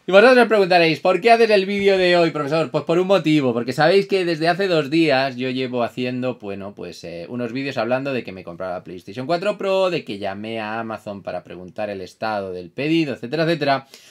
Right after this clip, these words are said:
debido a que cuando yo compré el producto, técnicamente, pues, se acabó el stock y misteriosamente después apareció más stock en la página de este señor,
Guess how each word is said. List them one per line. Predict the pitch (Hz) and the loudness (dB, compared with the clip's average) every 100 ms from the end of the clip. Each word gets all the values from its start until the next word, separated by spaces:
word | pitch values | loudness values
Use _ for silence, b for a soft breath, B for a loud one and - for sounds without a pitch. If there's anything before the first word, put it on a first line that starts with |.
| B B B | B B B
debido | B 156 160 165 165 175 | B 2 6 4 4 4
a | 151 131 | 2 0
que | 131 123 | -2 -4
cuando | 117 110 104 104 101 | -4 -6 -6 -8 -8
yo | 101 123 | -6 -6
compré | 123 127 135 139 | -4 -4 -2 -2
el | 131 | 0
producto, | 175 196 226 233 - 214 | 0 0 -2 -4 -2 -2
técnicamente, | 214 147 147 143 143 143 143 135 156 | -2 -4 -4 -4 -4 -4 -8 -8 -8
pues, | 143 104 | -8 -12
se | - - 98 | -12 -14 -12
acabó | 85 87 101 | -10 -8 -8
el | 117 | -8
stock | 123 170 165 165 - | -6 -2 -2 -2 -8
y | 196 | -8
misteriosamente | 190 170 - 127 127 127 123 120 127 | -6 -6 -6 -6 -4 -6 -6 -6 -8
después | 107 101 - 107 113 | -10 -12 -10 -10 -8
apareció | 101 90 85 - 92 | -8 -10 -10 -12 -12
más | 92 90 - | -12 -16 -18
stock | - 101 101 | -14 -12 -10
en | 95 | -10
la | 92 | -10
página | 85 92 - 92 | -10 -12 -12 -12
de | 92 | -12
este | 98 123 | -12 -10
señor, | 135 143 143 | -6 -2 -2